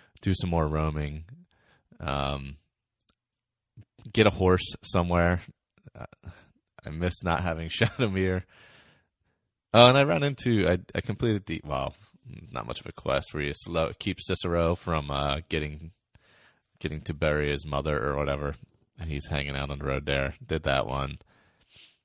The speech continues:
I do have a couple, I found a couple of the word walls. I just need to start getting some, get into that story so I can start using the shouts.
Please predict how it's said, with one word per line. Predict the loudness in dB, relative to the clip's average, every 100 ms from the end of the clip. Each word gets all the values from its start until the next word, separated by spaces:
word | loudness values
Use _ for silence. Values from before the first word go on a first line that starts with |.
| _ _ _ _ _
I | 0
do | 4
have | 4
a | 4
couple, | 6 4 6
I | 2
found | 4 2
a | 4
couple | 2 4
of | 0
the |
word | 2 0 0
walls. | -2 0 -2 -4 -10 -18 _ _ _ _ _ _ _ _ _ -6
I | -4
just | -4 -6
need | -6 -6 -6 -6
to | -4 -4
start | -6 -4 -4 -4
getting | -8 -6
some, | -8 -8 -10 -16 -20
get | -6 -6
into | -4 -4
that | -4
story | -2 -2 0 0
so | 0 -4
I |
can | -4 -6
start | -6 -4
using | -6 -6 -8
the | -8
shouts. | 0 2 2 -2 -12 -14